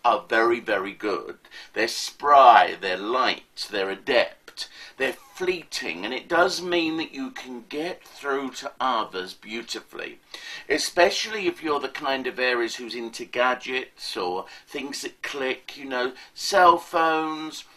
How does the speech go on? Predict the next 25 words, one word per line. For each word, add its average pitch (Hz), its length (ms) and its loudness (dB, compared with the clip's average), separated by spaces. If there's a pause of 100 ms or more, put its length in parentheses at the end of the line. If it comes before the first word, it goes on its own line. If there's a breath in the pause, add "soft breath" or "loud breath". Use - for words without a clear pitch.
(220 soft breath)
uh, 131 60 -2
computers 156 600 -8
with 147 220 -14
emails, 147 680 -4
Twitter, 165 600 -4
well, - 380 -10
you 101 180 -8
name 143 340 0
it. 143 120 -2 (260 loud breath)
And 95 160 -4
with 90 160 -6
these 147 300 -6
kind 101 400 -8
of 90 80 -14
stars, 95 480 -6
you 98 140 -18
can 101 360 -14
get 127 420 -2
precisely 113 640 -6
what 98 260 -10
you 101 120 -12
want. 95 320 -8
This 180 200 -2
is - 120 -10
about 160 720 0